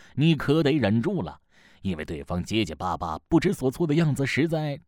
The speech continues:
太好笑了。”为了不被对方耍得团团转，你必须学会把谈判看作一场游戏。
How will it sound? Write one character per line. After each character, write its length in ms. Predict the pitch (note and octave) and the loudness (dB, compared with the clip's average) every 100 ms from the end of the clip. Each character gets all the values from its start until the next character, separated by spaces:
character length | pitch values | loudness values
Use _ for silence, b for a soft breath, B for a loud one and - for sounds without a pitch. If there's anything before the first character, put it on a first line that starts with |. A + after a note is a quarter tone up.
| - | -14
太 440 | - F3 G3 C#3 | -6 0 0 0
好 340 | - - C#3 D#2+ | -4 -12 -12 -8
笑 360 | - E2+ C#2+ | -6 -6 -6
了。” 200 | D#2 - _ _ _ _ _ _ _ _ _ _ _ _ _ _ _ _ _ _ | -12 -20 _ _ _ _ _ _ _ _ _ _ _ _ _ _ _ _ _ _
为 180 | - F#3+ | 4 6
了 120 | G3 | 8
不 180 | D#3+ C#3 | 8 8
被 140 | E3+ D3 | 6 6
对 180 | D3+ | 4
方 160 | C3 C#3+ | 4 2
耍 180 | C#3+ G2 | 4 4
得 80 | G2 | 4
团 160 | G2+ | 0
团 140 | G#2+ G2 | 0 0
转， 240 | A#2+ - b b | -2 -10 b b
你 140 | G2+ B2 | 2 2
必 200 | D3 A2+ | 4 0
须 140 | G2+ | 0
学 140 | A2+ G#2 | -2 0
会 180 | G#2 | 0
把 140 | F2+ D#2+ | -2 -4
谈 280 | - F#2+ C3 | -4 -4 -2
判 200 | B2 G2 | -2 -4
看 260 | - C#3 | -2 -2
作 100 | G#2 F#3 | -2 -4
一 120 | A#2+ | -6
场 220 | - D2+ | -8 -12
游 160 | C#2+ F#2+ | -8 -8
戏。 220 | - | -8